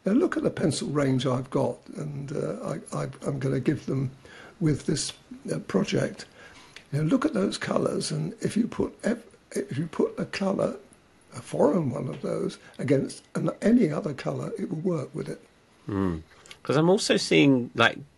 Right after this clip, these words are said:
Speaker 2: pinks and reddy, reddy colours in there, and, and thinking that's against the cool colours in there. So you really
Speaker 1: Mm.
Speaker 2: have got a, a mix. Um, it's, it's very interesting,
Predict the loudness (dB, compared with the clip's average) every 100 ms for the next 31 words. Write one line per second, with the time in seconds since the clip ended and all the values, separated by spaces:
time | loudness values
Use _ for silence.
0 | -6 -2 -2 -4 -10 -6 2 4 4 2
1 | 4 4 6 4 2 0 0 -4 _ _
2 | -6 4 4 4 2 4 4 2 0 4
3 | 4 4 4 2 0 -4 -2 -2 0 0
4 | 0 -4 -18 -20 -12 2 2 2 -4 -6
5 | -8 -14 -6 -2 2 2 0 -6 2 6
6 | 8 8 6 2 -2 0 0 2 2 4
7 | 2 0 -4 -4 -6 2 6 6 4 -4
8 | -20 -20 -20 -8 0 2 4 6 4 2
9 | 2 6 6 6 6 2 4 4 2 -4
10 | -6 -8 -4 -2 -2 -6 -12 _ _ -12
11 | -2 0 0 0 0 4 6 6 4 2
12 | 2 0 0 -4 -4